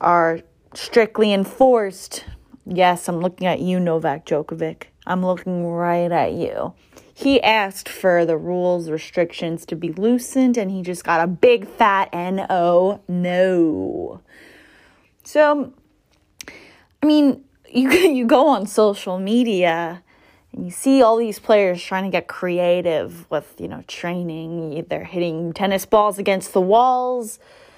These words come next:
Now, all I can think about is, wow, this hotel is gonna have to undergo some serious reconstruction. There's gonna be some massive dents and marks on these walls. Like, I could just imagine, you know,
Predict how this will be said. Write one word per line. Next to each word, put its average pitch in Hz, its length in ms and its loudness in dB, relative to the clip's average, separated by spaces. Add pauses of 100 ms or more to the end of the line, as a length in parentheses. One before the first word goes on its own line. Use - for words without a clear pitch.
(720)
Now, 190 320 0
all 247 560 2
I 202 120 -6
can 208 220 -8
think 254 260 0
about 190 480 0
is, 165 360 -6
wow, 175 600 -2
this 185 180 -6
hotel 190 600 -2
is 180 140 -6
gonna 170 200 -10
have 175 260 -8
to - 120 -10
undergo 180 420 -2
some 180 260 -14
serious 262 800 2
reconstruction. 196 920 -4
There's 196 140 -6
gonna 226 140 -8
be 220 100 -2
some 170 380 -10
massive 175 680 -4 (800)
dents - 720 0
and 165 500 -6 (100)
marks 165 500 0
on 180 200 0
these 170 300 -6
walls. 175 760 2
Like, 185 220 -2
I 190 40 -8
could 196 160 -6
just 196 260 -10
imagine, 175 520 -6
you 175 80 -6
know, 170 340 -8